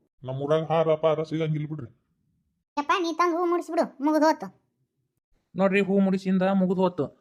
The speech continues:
Speaker 3: ಮತ್ತ ನಾಳೆ ಆದಾತು ಈದಾತು ಅಂತೇಳಿ ಅನ್ನಕ್ ಹೋಗ್ಬೇಡ್ರಿ, ಯಾಕಂದ್ರ ಕೊಡ್ ತಗೊಂಡು ಮಕ್ಳು. ಹ್ಮ್, ನಾ ಈಗ ಹೇಳ್ಬಿಟ್ಟಿರ್ತೀನಿ. ಹ್ಮ್, ಯಾಕಂದ್ರೆ ಇಂಥವು ಎಷ್ಟೋ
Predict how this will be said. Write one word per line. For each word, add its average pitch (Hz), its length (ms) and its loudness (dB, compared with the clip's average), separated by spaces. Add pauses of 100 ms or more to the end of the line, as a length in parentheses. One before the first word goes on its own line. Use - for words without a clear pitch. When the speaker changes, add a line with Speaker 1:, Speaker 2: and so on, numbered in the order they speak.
(260)
Speaker 3:
ಮತ್ತ 165 160 -6
ನಾಳೆ 175 320 4
ಆದಾತು 175 420 0
ಈದಾತು 170 360 -2
ಅಂತೇಳಿ 170 280 -2
ಅನ್ನಕ್ 160 240 -4
ಹೋಗ್ಬೇಡ್ರಿ, 156 380 0
ಯಾಕಂದ್ರ 165 320 -4
ಕೊಡ್ 165 260 -6
ತಗೊಂಡು 175 220 0
ಮಕ್ಳು. 165 320 -4 (500)
ಹ್ಮ್, 165 160 -4
ನಾ 160 120 0
ಈಗ 165 180 0
ಹೇಳ್ಬಿಟ್ಟಿರ್ತೀನಿ. 160 640 -2 (720)
ಹ್ಮ್, 151 320 -6
ಯಾಕಂದ್ರೆ 165 440 -2
ಇಂಥವು 165 440 -2
ಎಷ್ಟೋ 160 280 -2